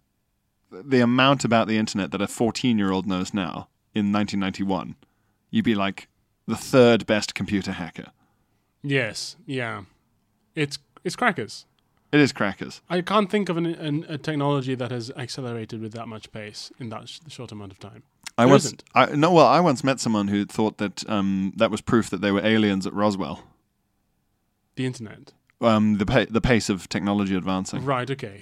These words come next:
Speaker 1: 'Cause they were like, "Well, you know, microchips, uh, you know, this or whatever, like, technology, like, every, every new phone is, like, a hundred times better than the old phone. How do you explain that?" It's 'cause they're drip feeding us alien tech.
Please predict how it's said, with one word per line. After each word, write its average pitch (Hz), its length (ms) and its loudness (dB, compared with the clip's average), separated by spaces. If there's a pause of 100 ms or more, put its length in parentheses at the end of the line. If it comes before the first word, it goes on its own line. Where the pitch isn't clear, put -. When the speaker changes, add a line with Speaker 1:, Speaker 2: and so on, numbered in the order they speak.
Speaker 1:
'Cause 107 140 -2
they 110 80 4
were 107 80 4
like, 104 160 4
"Well, 127 220 10
you 127 100 6
know, 113 120 8
microchips, 127 720 2 (960)
uh, 104 160 -6
you 117 160 2
know, 110 140 4
this 123 200 0
or 113 180 2
whatever, 110 340 6
like, 101 180 0
technology, 113 460 0
like, 101 200 0
every, 113 360 2
every 117 180 2
new 117 220 8
phone 117 300 6
is, 98 80 0
like, 98 100 -4
a 101 80 2
hundred 104 220 -2
times 107 180 0
better 104 160 2
than 104 100 0
the 101 80 0
old 110 200 4
phone. 98 240 -2
How 107 100 -4
do 110 60 -2
you - 20 0
explain 104 280 -4
that?" 135 180 -6 (400)
It's - 100 -20
'cause 120 100 -4
they're 104 120 0
drip 113 320 0
feeding 101 300 -2
us 98 180 -6
alien 107 360 0
tech. - 440 -8